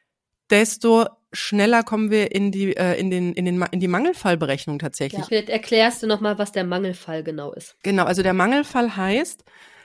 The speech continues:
Speaker 1: dass nicht genug Geld für Unterhaltszahlungen da ist.
Speaker 2: Genau.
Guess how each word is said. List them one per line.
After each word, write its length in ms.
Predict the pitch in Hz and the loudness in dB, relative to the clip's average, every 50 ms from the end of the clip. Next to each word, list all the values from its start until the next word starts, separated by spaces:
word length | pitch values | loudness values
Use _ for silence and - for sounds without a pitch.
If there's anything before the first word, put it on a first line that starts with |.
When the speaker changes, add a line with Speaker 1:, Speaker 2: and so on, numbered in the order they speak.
| _ - | _ 0
Speaker 1:
dass 200 | - 214 202 - | 2 2 4 6
nicht 320 | 220 233 277 - - - | 4 4 4 2 -2 0
genug 580 | - 269 262 220 220 240 311 - - - - _ _ _ _ _ _ - | 2 4 6 6 6 6 4 2 0 -4 -16 _ _ _ _ _ _ 2
Geld 320 | - 180 175 190 247 285 - | 6 6 8 8 6 4 4
für 140 | - 277 - | 0 0 2
Unterhaltszahlungen 1120 | 185 202 233 220 202 208 196 196 196 - - - 175 165 165 180 180 175 180 190 190 - _ _ _ _ _ - | 2 0 0 -2 -2 -2 -2 -2 -4 -8 -2 0 2 2 4 2 2 0 -2 -4 -6 -12 _ _ _ _ _ 0
da 160 | 151 151 143 | 2 2 2
ist. 180 | - - - - | 2 -2 -8 -8
Speaker 2:
Genau. 300 | 202 185 170 165 156 | -8 -8 -8 -8 -12